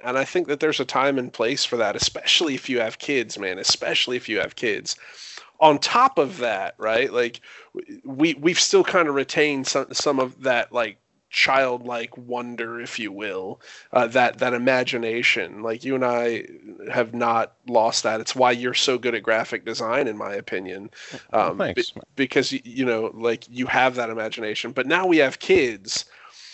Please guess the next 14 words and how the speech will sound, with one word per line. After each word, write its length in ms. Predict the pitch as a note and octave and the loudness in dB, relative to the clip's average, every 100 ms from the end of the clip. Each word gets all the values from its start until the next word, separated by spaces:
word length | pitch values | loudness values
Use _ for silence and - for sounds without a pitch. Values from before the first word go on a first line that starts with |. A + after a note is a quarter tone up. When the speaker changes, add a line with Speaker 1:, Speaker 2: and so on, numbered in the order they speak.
| - | -2
Speaker 1:
and 120 | - | 4
on 120 | D#3+ D3 | 6 4
top 280 | F#3+ G#3 F#3+ | 4 2 2
of 120 | D3+ | 2
having 360 | D#3 D3 C3+ B2+ | 2 2 0 -6
kids, 720 | G#3 A3 D#3+ B2 B2 A#2+ - _ _ _ _ _ | -4 0 0 -2 -8 -8 -8 _ _ _ _ _
toys 400 | - G3+ G3+ G3+ | 2 4 4 0
that 280 | - C3 - | 0 0 0
literally 800 | C#3 D3+ C4+ D#4 C#4+ A#3+ A3 A3+ | -2 2 6 6 6 8 8 6
we 220 | G#3+ A3+ A3 | 2 -2 -2
dreamed 540 | D3+ F3 G3 G#3+ E3+ | 2 4 4 2 2
of 320 | C#3+ C3 A2 C#3 | 2 2 -4 -4
as 300 | C#3+ D3+ C#3 | 0 0 0
kids 580 | - G3 D3 A#2+ A#2 - | 0 2 2 0 -6 -6